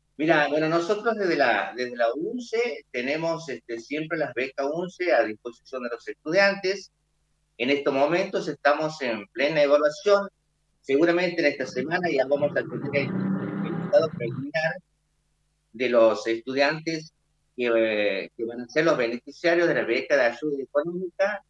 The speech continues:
y de las becas api, que son las que nosotros hemos, este, iniciado este año, y también de la beca Comedor, en la que los estudiantes,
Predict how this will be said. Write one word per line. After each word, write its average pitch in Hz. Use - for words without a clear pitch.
y 131
de 135
las 123
becas 135
api, 202
que 127
son 135
las 147
que 135
nosotros 143
hemos, 135
este, 101
iniciado 143
este 113
año, 151
y 156
también 185
de 196
la 151
beca 143
Comedor, 175
en 123
la 123
que 127
los 117
estudiantes, 160